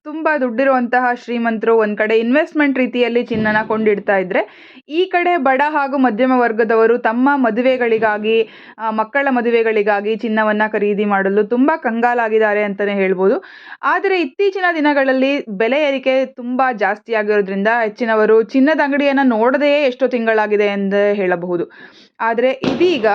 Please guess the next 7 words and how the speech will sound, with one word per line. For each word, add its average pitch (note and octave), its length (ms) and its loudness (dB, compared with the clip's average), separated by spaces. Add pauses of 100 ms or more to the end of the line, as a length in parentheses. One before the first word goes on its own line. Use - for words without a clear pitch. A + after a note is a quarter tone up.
(240)
ದಿಢೀರ್ F#4 440 2
ಇಳಿಕೆ B3+ 320 0
ಕಂಡಿದ್ದು G#3+ 480 0
ಎಲ್ಲರಿಗೂ B3 600 2
ಕೂಡ A3+ 280 2
ಆಶ್ಚರ್ಯವನ್ನುಂಟು G3 920 -2
ಮಾಡಿದೆ. E3 360 -4